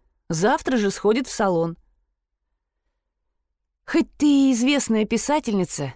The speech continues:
любимый автор Зарубина», засмеялась Ира, «да дурочка.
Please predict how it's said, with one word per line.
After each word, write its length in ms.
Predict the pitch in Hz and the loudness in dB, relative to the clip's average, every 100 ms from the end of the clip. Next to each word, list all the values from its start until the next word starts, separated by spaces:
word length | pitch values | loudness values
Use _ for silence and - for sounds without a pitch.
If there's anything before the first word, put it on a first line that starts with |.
| _ | _
любимый 540 | 202 214 202 247 208 202 | 0 2 4 4 4 2
автор 320 | 214 - 190 | 0 0 -2
Зарубина», 680 | 160 185 262 262 185 147 - - | 2 2 2 2 0 -2 -8 -6
засмеялась 720 | 165 185 214 202 170 175 - | -2 0 2 2 2 0 -2
Ира, 360 | - 175 139 135 _ _ _ | -4 -2 -4 -8 _ _ _
«да 220 | 294 349 | 0 2
дурочка. 680 | 254 170 196 190 - - 156 | 2 2 2 0 -2 -8 -10